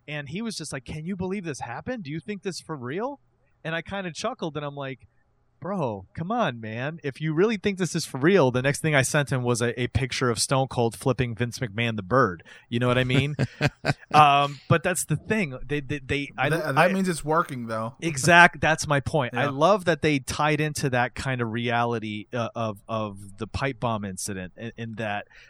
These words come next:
Speaker 1: they did that. When they cut his mic off, I thought to myself, "Brilliant. Brilliant.
Speaker 3: Yeah.
Speaker 1: This is
Speaker 3: And
Speaker 1: good."
Speaker 3: K O is, and K O is such a good talker,
Speaker 1: Oh,
Speaker 3: too, that
Speaker 1: God.
Speaker 3: he can handle,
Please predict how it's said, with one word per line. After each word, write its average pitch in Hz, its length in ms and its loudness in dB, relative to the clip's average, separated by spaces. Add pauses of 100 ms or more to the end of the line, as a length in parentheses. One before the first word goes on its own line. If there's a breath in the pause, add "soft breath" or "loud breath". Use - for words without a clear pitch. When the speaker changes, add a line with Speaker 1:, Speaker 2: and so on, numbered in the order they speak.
(120)
Speaker 1:
they 131 120 -2
did 135 260 0
that. 90 220 -8
When 127 160 -6
they 151 160 0
cut 180 300 -2
his 151 120 -4
mic 135 260 0
off, 170 300 4
I 143 100 2
thought 147 220 2
to - 80 -10
myself, 120 460 -4
"Brilliant. 113 760 -4 (260)
Brilliant. 143 680 2
Speaker 3:
Yeah. 123 240 2 (100)
Speaker 1:
This 151 240 0
is 131 200 0
Speaker 3:
And 110 100 -14
Speaker 1:
good." 143 360 4 (100)
Speaker 3:
K 170 60 0
O 156 200 4
is, 135 180 -2
and 127 280 -10
K 156 200 -6
O 143 120 -2
is 131 120 -4
such 135 200 -8
a 127 40 -8
good 120 200 -10
talker, 127 500 -6
Speaker 1:
Oh, 110 220 0
Speaker 3:
too, 107 60 -4
that 107 80 -8
Speaker 1:
God. 104 280 -2
Speaker 3:
he 87 80 -8
can 117 80 -10
handle, 113 280 -10